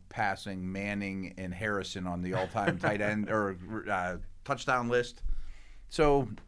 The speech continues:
Speaker 1: on the one, I think he goes to Gronk a little bit. I mean, he's great at it.
Speaker 2: Yeah.
Speaker 1: He's still playing well.
Speaker 2: Six is Mark Andrews at Detroit. Again, I don't know how much they throw the football in that game.
Speaker 1: It's been slightly disappointing.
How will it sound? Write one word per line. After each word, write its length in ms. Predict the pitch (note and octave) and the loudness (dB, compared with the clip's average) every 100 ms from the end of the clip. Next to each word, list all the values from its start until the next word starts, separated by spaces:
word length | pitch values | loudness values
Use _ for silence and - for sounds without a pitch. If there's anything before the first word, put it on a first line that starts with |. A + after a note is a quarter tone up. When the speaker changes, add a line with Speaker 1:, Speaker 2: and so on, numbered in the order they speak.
| C#3 | 2
Speaker 1:
on 100 | D3 | 6
the 80 | |
one, 560 | C#3 E3+ F3 B2 A#2+ A#2 - - - - - - - - | 6 6 6 4 4 0 -6 -20 -20 -20 -18 -16 -16 -14
I 40 | - | -8
think 180 | A#2 A#2+ | -6 -4
he 100 | A2+ - | -6 -4
goes 180 | G#2 G#2 | -2 0
to 80 | B2 | 0
Gronk 300 | G#2 D#3+ F3 | 2 2 2
a 40 | |
little 160 | F#2+ E2 | -4 -4
bit. 180 | D#2 - | -6 -2
I 40 | A#2 | 0
mean, 140 | C3 | 2
he's 80 | B2 | 2
great 220 | D3+ F#3 | 2 0
at 160 | F2 B1+ | 0 -4
it. 100 | - - | -10 -4
Speaker 2:
Yeah. 240 | A2 G2 F2+ - | 0 0 -2 -6
Speaker 1:
He's 100 | A2+ | -2
still 120 | F#3 | -2
playing 220 | F3+ F3+ | 0 0
well. 280 | E3 F#3 A#2+ - - - - | 0 -2 -6 -14 -20 -18 -6
Speaker 2:
Six 320 | - D3+ - | 4 4 4
is 120 | A#2+ | 2
Mark 240 | B2 A2+ | 4 4
Andrews 360 | A#2 B2 C3 A#2+ | 4 6 6 4
at 140 | A2 | 2
Detroit. 480 | G2+ F#2 - A#2+ C3+ | -2 -8 -2 0 0
Again, 240 | A2 D3+ B2 | 0 2 2
I 60 | |
don't 140 | B2+ C3 | 2 2
know 60 | |
how 80 | A#2+ | 2
much 180 | A#2+ - | 2 0
they 80 | G2+ | -2
throw 200 | - A2+ | -2 -2
the 60 | |
football 360 | G2 C#3+ C3+ G2+ | 0 -2 -2 -4
in 60 | F#2 | -4
that 160 | F2 | -4
game. 180 | F2 E2 | -6 -8
Speaker 1:
It's 80 | E2 | -4
been 140 | - - | -4 -2
slightly 500 | - F2+ F#2+ F#2+ E2+ | -2 -2 -2 -4 -6
disappointing. 720 | E2 E2 - E2 D#2 D#2+ | -4 -6 -4 -2 0 -2